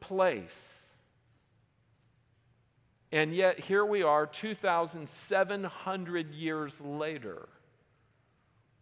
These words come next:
looking at what he said. I mean, this is like, this is Bob, Preacher Bob from Sop Choppy, Florida.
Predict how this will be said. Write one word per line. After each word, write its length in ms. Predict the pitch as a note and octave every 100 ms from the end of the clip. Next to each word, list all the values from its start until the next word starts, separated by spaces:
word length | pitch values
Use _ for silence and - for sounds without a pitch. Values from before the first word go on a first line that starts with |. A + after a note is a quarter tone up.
| _
looking 420 | B2 D3 D3 D3+
at 160 | C3+ -
what 200 | C3 B2
he 140 | A#2+
said. 520 | G#2 - D#3 D3 - - - _ _ _ _ _ _ _ _ _ _ _ _ _ _ - - - _ _ E3+
I 40 |
mean, 120 | E3
this 180 | E3+ F#3+
is 160 | G3 F3+
like, 440 | D#3+ C#3+ C3+ - - _ _ _ _ _ _ _
this 260 | C#3 F3 F3
is 480 | C#3+ B2 - - - _ _ _ _ _ _ _ _ _ _ _ _ _ _ _ _ _ _ _ _
Bob, 640 | E3 F3+ D#3+ B2+ C2+ - - - _ _
Preacher 440 | - F#3+ F#3 F3+ E3+
Bob 640 | C#3 D#3 D#3 G2 D2+ - - _ _
from 260 | D#3+ C3
Sop 380 | - E3+ D#3+ -
Choppy, 360 | - D#3 - C3
Florida. 480 | - D3+ C#3+ A2+